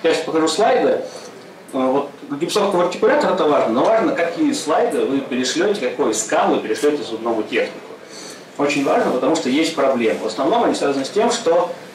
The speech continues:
когда вы отсканировали полость рта, у вас получились какие-то фрагменты. Например, вот такой вот. Казалось бы, это можно удалить зубному технику,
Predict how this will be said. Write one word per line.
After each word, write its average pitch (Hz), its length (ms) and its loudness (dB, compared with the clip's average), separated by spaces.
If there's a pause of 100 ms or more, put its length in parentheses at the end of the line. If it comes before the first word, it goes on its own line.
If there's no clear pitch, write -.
(240)
когда 139 180 2
вы - 80 6
отсканировали 220 580 4
полость 139 260 2
рта, - 380 0 (520)
у 165 60 2
вас 214 140 4
получились 151 380 2
какие-то - 240 -8
фрагменты. 127 600 0 (2250)
Например, 147 380 0
вот - 160 0
такой - 240 0
вот. - 180 -6 (1000)
Казалось - 400 4
бы, 156 180 2
это 135 420 4
можно 135 340 4
удалить 127 320 2
зубному 113 360 -2
технику, 107 500 -4